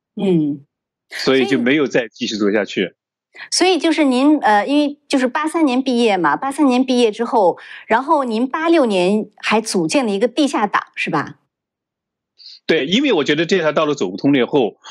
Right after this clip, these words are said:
Speaker 2: 我就开始，开始，开始一些什么方法组织，所以我开始组-，组织地下组织，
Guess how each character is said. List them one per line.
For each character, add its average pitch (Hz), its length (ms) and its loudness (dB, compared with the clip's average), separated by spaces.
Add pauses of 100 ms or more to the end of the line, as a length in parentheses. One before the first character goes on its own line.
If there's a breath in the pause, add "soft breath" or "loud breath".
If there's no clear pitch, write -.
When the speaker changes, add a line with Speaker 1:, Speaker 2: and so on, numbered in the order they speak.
(160 loud breath)
Speaker 2:
我 123 160 2
就 147 80 -2
开 156 220 0
始， 113 400 -2 (120)
开 139 200 -2
始， 123 180 -8 (160)
开 147 220 -2
始 139 120 -4
一 123 40 0
些 113 60 0
什 104 100 -4
么 104 80 -4
方 269 220 -2
法 135 180 -4
组 90 180 -6
织， - 200 -14 (340 loud breath)
所 156 160 2
以 156 40 2
我 120 160 2
开 135 160 0
始 117 120 -4
组-， 104 180 -2
组 101 300 -2
织 107 140 -2
地 120 200 -2
下 110 160 0
组 82 220 -12
织， 95 260 -4